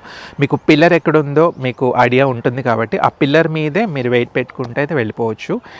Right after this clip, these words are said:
And ఇంకోటి ఎట్లా అంటే, మీరు సపోజ్ ఇప్పుడు ఒక థర్టీ, ఫార్టీస్లో ఉన్నారు, లేకపోతే ఫిఫ్టీస్లో ఉన్నారు, ఇంకొక టెన్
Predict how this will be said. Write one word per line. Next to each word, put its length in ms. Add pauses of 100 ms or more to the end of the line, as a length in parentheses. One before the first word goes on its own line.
(200)
And 140
ఇంకోటి 340
ఎట్లా 220
అంటే, 420 (480)
మీరు 300 (1700)
సపోజ్ 400
ఇప్పుడు 460 (580)
ఒక 180
థర్టీ, 320
ఫార్టీస్లో 520
ఉన్నారు, 160
లేకపోతే 200
ఫిఫ్టీస్లో 420
ఉన్నారు, 480
ఇంకొక 600 (520)
టెన్ 260